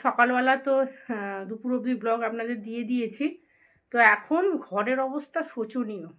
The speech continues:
আপনাদের দেখাচ্ছি আমি। আর আমি সেই সন্ধেবেলা একবার উঠে চা করেছি, তন্ময়কে চা দিয়েছি, আমি চা খেয়েছি, আর তিশান বাড়ি চলে গেছে। মা ওকে হঠাৎ করে বলছে, "তুই আজকে আয়, রাত্রে এখানে থেকে যাবি।"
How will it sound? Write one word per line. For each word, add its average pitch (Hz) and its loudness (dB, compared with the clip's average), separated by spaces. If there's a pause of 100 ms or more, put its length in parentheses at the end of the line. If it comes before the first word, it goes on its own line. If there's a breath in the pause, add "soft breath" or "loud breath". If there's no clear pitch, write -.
আপনাদের 202 -8
দেখাচ্ছি 185 -8
আমি। 185 -12 (540 loud breath)
আর 185 4
আমি 247 4
সেই 277 -2
সন্ধেবেলা 233 0
একবার 262 2
উঠে 262 -2
চা 208 2
করেছি, 247 -2
তন্ময়কে 208 -6
চা 196 -2
দিয়েছি, 233 -6
আমি 208 -2
চা 214 -4
খেয়েছি, 240 -6
আর 269 -6
তিশান 247 -6
বাড়ি 196 -2
চলে 202 -4
গেছে। 180 -8 (500 soft breath)
মা 214 6
ওকে 220 -6
হঠাৎ 233 -4
করে 233 -4
বলছে, 226 -4
"তুই 247 -4
আজকে 220 -2
আয়, 262 -2
রাত্রে 202 -4
এখানে 202 -10
থেকে 190 -16
যাবি।" 160 -12